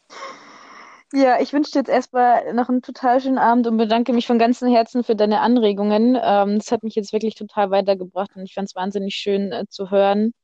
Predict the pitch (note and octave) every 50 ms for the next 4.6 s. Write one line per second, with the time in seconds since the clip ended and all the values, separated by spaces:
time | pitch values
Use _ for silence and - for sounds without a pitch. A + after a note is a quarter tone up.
0 | _ _ _ _ _ _ _ _ - F#3+ F#3+ F#3+ F#3+ F#3 F#3 F3+ E3+ - G3+ G3+
1 | G#3 F#3+ - - - G3 F3+ - F#3 F3+ F3+ F3+ F3+ - - - - G3 G3 G3+
2 | G#3 - _ - F#3+ F#3+ - - F#3+ F3+ F#3 F#3+ - - F3+ F#3 F#3+ F#3+ F#3+ E3+
3 | - - G#3 F#3 - F3+ F#3 F#3+ G3 F#3 F#3+ - - - F3 F3+ F#3+ - F#3+ F#3
4 | G3 - - - - F3 E3+ E3 E3+ F3 F3+ -